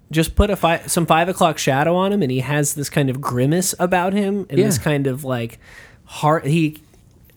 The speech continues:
Speaker 1: he seems to very effortlessly ease into this look of, like, a hardened
Speaker 2: Mm-hmm.
Speaker 1: person, like someone who has been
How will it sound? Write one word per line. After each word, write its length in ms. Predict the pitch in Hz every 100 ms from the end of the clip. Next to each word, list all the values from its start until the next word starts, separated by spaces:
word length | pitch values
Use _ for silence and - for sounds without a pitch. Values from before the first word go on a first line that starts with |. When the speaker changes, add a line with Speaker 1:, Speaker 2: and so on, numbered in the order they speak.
| - -
Speaker 1:
he 200 | 170 175
seems 340 | - 233 254
to 80 | 180
very 400 | 131 143 156 -
effortlessly 880 | 131 - 120 123 127 131 117 113 113 - - -
ease 340 | 139 135 131 127
into 260 | 127 123
this 220 | 123 120 127
look 320 | 123 123 123
of, 140 | 123
like, 180 | 123 120
a 80 | 120
hardened 1000 | - - 117 113 110 107 104 104 110 - -
Speaker 2:
Mm-hmm. 320 | 151 131 135
Speaker 1:
person, 480 | 131 143 175 101 95
like 180 | 110 113
someone 360 | - 139 135 123
who 180 | 131 113
has 240 | 120 117
been 520 | - 123 117 110 113